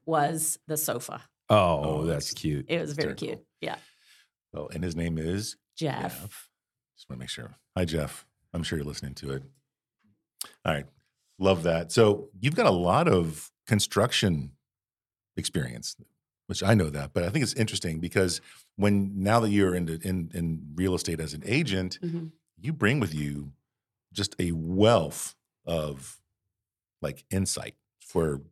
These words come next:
Speaker 3: designing, for, I mean, they hire you, they get kind of
Speaker 1: They,
Speaker 3: the best of three or
Speaker 1: they,
Speaker 3: four worlds.
Speaker 2: Mm-hmm.
Speaker 1: they kinda get a, a package deal
Speaker 3: Mm-hmm.
Speaker 1: because, uh,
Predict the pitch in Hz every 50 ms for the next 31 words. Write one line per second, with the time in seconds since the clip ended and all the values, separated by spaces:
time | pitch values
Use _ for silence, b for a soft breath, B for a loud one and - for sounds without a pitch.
0 | _ - 82 76 78 95 92 98 101 101 101 98 101 104 104 101 98 _ _ _
1 | _ _ _ _ _ _ _ _ _ - 85 76 73 71 69 67 67 67 - _
2 | - - 80 78 76 71 67 - _ _ _ _ _ _ - 85 85 80 - -
3 | 127 156 170 113 82 87 117 170 196 82 73 73 76 87 104 113 123 120 110 -
4 | - _ _ _ _ _ _ _ _ _ _ _ _ - - 117 107 104 92 92
5 | 82 101 101 95 - 87 80 - - 101 98 92 98 80 101 90 90 87 90 101
6 | 104 90 78 76 76 80 78 78 85 80 78 - 82 82 82 82 80 78 80 -
7 | _ - 214 208 208 208 196 175 190 180 175 170 - - - - 180 180 170 160
8 | - - - 175 180 180 175 175 170 - _ _ _ _ _ _ _ _ _ _
9 | - 170 165 165 160 117 135 147 - 160 160 147 147 127 135 139 160 - - -
10 | _ - 180 170 165 - 165 165 170 160 165 - - - 151 147